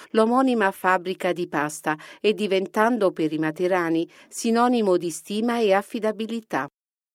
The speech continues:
L'ascesa sociale della famiglia Padula fu coronata nel dopoguerra anche con l'impegno nelle istituzioni, ma fu sempre legata all'idea di continuo ammodernamento delle tecniche produttive e della capacità di commercializzare il prodotto.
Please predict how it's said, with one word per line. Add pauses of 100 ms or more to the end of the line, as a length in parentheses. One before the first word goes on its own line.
(180)
L'ascesa
sociale
della
famiglia
Padula
fu
coronata
nel
dopoguerra (300)
anche
con
l'impegno
nelle
istituzioni, (420)
ma
fu
sempre
legata
all'idea
di
continuo
ammodernamento (240)
delle
tecniche
produttive
e
della
capacità
di
commercializzare
il
prodotto.